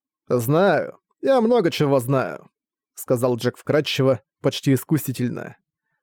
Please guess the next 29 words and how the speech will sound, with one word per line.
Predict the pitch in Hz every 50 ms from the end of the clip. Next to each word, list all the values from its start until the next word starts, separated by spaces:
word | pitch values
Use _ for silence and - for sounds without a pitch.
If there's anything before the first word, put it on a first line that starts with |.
| _ _ _ _
"Прекрати. | - 202 185 - 214 180 170 - - 160 139 110 - _ _ _ _ _ -
Я | 214 247 233 208
знаю | 160 190 202 175 151
о |
твоём | - 156 151
красноречии. | - 147 - - 160 156 147 143 - - 143 127 117 117 _ _ _ _ -
Не | - 262 254
хочу | - 226 185 - - 196
ничего | 233 262 - 302 247 175 143
слушать". | - 170 170 151 - 147 123 - - - - _ _ _ _ _ _ _ _ -
"Предпочитаешь | 127 123 - - 139 127 - 131 - 147 143 127 -
другой | 151 151 127 147 151 185
вариант?" | 226 254 240 156 131 101 80 85 - - - - _ _ _ _ _ _ _ _ _ _
сказал | - - - 123 117 117 180 185
Джек | 139 123 143 139 -
спокойно. | - - 117 - 151 175 175 156 143 139 131 - - _ _ _ _ _ _ _
Я | - 247 247
представила | 247 151 - - - 233 202 147 135 131
его | 127 127 156 143
с | -
ножом | 139 131 120 147 143 127
в | 123
руке, | 123 120 - 165 165 135 117 - - _ _ _ _
открытая | - - 123 - - 202 214 214 - 143 139
угроза. | 135 127 139 131 127 117 127 120 - - - - _ _ _ _ _ _ _ -
Долгое | 147 123 139 139 170 185 165 143 135 156 151
молчание. | 147 151 147 135 135 - - 160 135 120 92 - - - - _ _ _ _ _ _ _ _ _ _ -
"Думаю, | - 117 131 185 220 226 226 220 220 214
нет. | 233 233 175 - - - - -